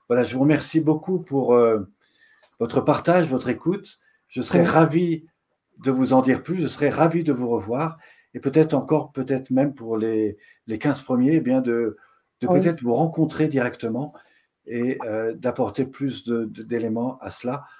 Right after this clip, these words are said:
Speaker 1: En tout cas, si vous voulez vraiment vous offrir quelque chose de sympathique, vous ne perdrez pas votre argent en
Speaker 2: Oui.
Speaker 1: mettant quatre-vingt-dix-neuf euros pour
Speaker 2: Oui.
Speaker 1: aller véritablement trouver des choses, euh, qui ouvriront des zones de conscience. Et j'espère que tout ce que nous a dit,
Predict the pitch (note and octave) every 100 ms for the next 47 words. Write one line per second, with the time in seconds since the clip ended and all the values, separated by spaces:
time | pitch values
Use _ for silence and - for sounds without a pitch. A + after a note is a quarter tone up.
0 | _ - C3 E3+ D#3+ - F#3 D#3+ - _
1 | - C3 C#3 C3 D3+ E3 F3 C3 A2+ C#3
2 | C3+ D#3 D3 - A2+ B2 G#2+ C#3 A2+ G2+
3 | E3 D3+ C3+ D#3 E3 - _ _ _ _
4 | A#2+ E3+ D#3 C3 C#3 C#3+ B2+ - A2 E2
5 | B2 C#3+ _ _ _ _ - A#2+ B2+ E3
6 | C#3+ C3 C#3+ C#3 C3+ B2+ - C3+ B2 B2+
7 | G#2+ A#2+ D3 _ _ _ _ - C3+ B2
8 | C3+ D3+ G#2+ C#3+ D#3+ D#3+ C#3+ C#3+ C#3 C#3+
9 | - B2+ B2 A2+ - B2+ D#3+ D#3+ - _
10 | _ _ _ _ - B2+ B2 - D3+ D#3
11 | D#3 - - G3 D#3+ F#3 C#3+ D3+ D3 -
12 | _ _ C3 A2+ C3+ C3+ B2 B2+ G#2+ -
13 | C#3 C#3+ - _ - _ _ A2+ G#2+ A2
14 | - C#3 - B2 A#2 - - C#3 B2+ A2+
15 | A2 C3+